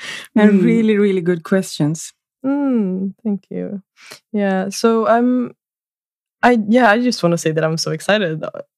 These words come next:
Speaker 1: as well for this conversation and this hour. I'm curious,
Speaker 2: <laughs> Mm.
Speaker 1: like, where we will end up in this, in this chat. Um, but before getting started with all the, the juicy stuff and the value that I know that we will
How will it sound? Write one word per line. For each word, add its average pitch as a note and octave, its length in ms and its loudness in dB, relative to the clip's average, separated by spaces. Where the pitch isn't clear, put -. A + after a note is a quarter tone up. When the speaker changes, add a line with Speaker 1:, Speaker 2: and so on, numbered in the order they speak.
Speaker 1:
as F3+ 120 -2
well F#3 300 2
for F3+ 100 2
this F3 140 -2
conversation F#3+ 560 4
and E3 100 -2
this E3+ 140 -4
hour. F3 400 2
I'm E3+ 320 0
curious, E3+ 640 -2
Speaker 2:
<laughs> - 0 -
Mm. E3 80 -8
Speaker 1:
like, D#3+ 200 -6
where F3 220 0
we E3 140 0
will D#3+ 180 -2
end D#3+ 200 -2
up D3+ 180 -4
in D#3+ 240 -6
this, - 420 -10
in F3 160 -2
this D#3+ 160 -8
chat. E3 300 -4
Um, E3+ 1000 0
but F#3+ 200 2
before A3 260 2
getting F#3+ 260 2
started F3 460 0
with E3 340 -6
all E3+ 200 -2
the, E3+ 320 -4
the F#3 100 2
juicy F3+ 300 0
stuff F3 320 0
and E3 160 0
the E3 80 -2
value F3 340 2
that E3 140 2
I D#3+ 80 2
know F#3 160 2
that F3 180 0
we E3+ 280 0
will D#3+ 220 -2